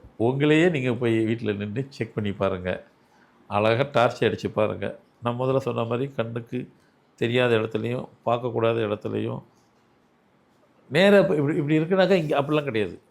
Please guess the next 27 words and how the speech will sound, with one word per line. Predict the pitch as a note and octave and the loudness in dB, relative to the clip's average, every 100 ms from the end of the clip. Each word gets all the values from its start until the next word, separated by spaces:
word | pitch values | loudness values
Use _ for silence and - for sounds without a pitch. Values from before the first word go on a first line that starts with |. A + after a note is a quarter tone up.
| C#3 | 0
முதுகுல | E3+ E3 | 2 4
இருந்தா | C3+ C3 | 4 2
கணக்கு. | B2+ A#2 A2 A2 A2 - _ | -2 -4 -4 -4 -6 -10 _
அது | A#2+ B2 | -8 -4
மாதிரி | E3+ D3 | -2 -2
நம்ம, | C3 C#3 | -6 -4
நான் | C#3+ | -4
சொன்ன | C#3+ D#3 | -2 -2
வார்த்தையெல்லாம் | D#3+ D3 D3 D3+ | 2 2 2 -2
திருப்பி | C#3 C#3+ C#3 | -2 -6 -6
நீங்களே | B2+ C3 C3 | -6 -6 -6
போ-, | B2+ A2+ A2 _ | -8 -10 -12 _
போட்டு, | - C3 | -6 -4
போட்டு | B2 B2+ | -4 -6
கேளுங்க | A#2 B2+ G#2 G2+ | -2 -2 0 0
ஒரு | G2+ G#2 | -2 -4
மூணு | G#2 A#2 A2 | -6 0 2
வாட்டி, | A2+ | 2
நாலு | A2+ G#2+ | 0 0
வாட்டி. | G#2 G#2 G2 - _ _ - | -2 -4 -8 -10 _ _ -8
நான் | A#2+ | -4
சில | A#2+ | 0
விஷயத்த, | B2 B2+ D3+ D3 D#3+ F#3 - _ _ _ _ _ _ - | 0 0 -2 2 2 2 -4 _ _ _ _ _ _ -12
அ, | D3 C3 | -6 -6
இன்டைரக்டா | C3+ D3 D3+ C#3+ C3+ | -4 2 2 4 2
தான் | B2+ | -2
பேசுறேன், | B2 A#2+ G#2+ G2 | -2 -4 -6 -8